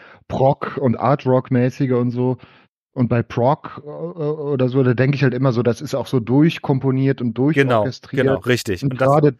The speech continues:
Speaker 1: und gerade das ist es jetzt ja aber auch nicht.
Speaker 2: Ja, wobei aber mit
Speaker 1: Also
Speaker 2: den
Speaker 1: es ist halt
Speaker 2: Streichern kommt schon ein bisschen was Orchestrales rein und wenn du auch so lange
Speaker 1: Mhm.
Speaker 2: Stücke hast, dann hast du vielleicht auch schon,
Speaker 1: Mhm.
Speaker 2: ich weiß nicht, ich hab jetzt nicht, ich müsste mir das nochmal an-, anhören,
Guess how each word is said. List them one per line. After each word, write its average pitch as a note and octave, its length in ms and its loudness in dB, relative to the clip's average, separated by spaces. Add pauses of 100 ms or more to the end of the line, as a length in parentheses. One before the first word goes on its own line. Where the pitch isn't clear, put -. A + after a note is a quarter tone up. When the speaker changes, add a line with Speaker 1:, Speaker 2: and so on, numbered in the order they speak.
(120)
Speaker 1:
und D3 160 -4
gerade D3+ 320 2
das D3 200 2
ist E3 140 -4
es C#3 140 -6
jetzt C#3 160 0
ja A2+ 100 -4
aber A2 160 -6
auch G#2+ 180 -8
nicht. D#3 300 0
Speaker 2:
Ja, B2 140 0
wobei C#3 180 2
aber C#3+ 80 2
mit C#3 100 0
Speaker 1:
Also C3+ 60 -4
Speaker 2:
den - 40 -4
Speaker 1:
es - 40 -10
ist C3+ 80 -8
halt C3+ 180 2
Speaker 2:
Streichern F3+ 180 0
kommt D#3+ 180 0
schon D3+ 80 0
ein D3 40 0
bisschen E3+ 180 -2
was D3 100 0
Orchestrales C3+ 640 -2
rein B2+ 260 0
und B2+ 160 -4
wenn B2+ 80 2
du C#3 100 2
auch B2+ 100 -4
so C3+ 100 -2
lange A#2+ 240 0
Speaker 1:
Mhm. - 20 -6
Speaker 2:
Stücke C3+ 320 0
hast, - 280 -2
dann A#2 160 -2
hast D3 200 -4
du C3+ 60 -10
vielleicht B2+ 180 -4
auch A#2+ 240 0
schon, A#2 220 2
Speaker 1:
Mhm. C3 80 -2
Speaker 2:
ich B2+ 60 -8
weiß C#3+ 120 2
nicht, C3+ 120 -6
ich B2 40 -4
hab C#3 80 0
jetzt C3 100 -2
nicht, C#3 140 0
ich A#2 80 -6
müsste C#3+ 220 0
mir C#3 40 2
das B2 120 2
nochmal A2+ 240 0
an-, A#2 100 -2
anhören, C3+ 500 0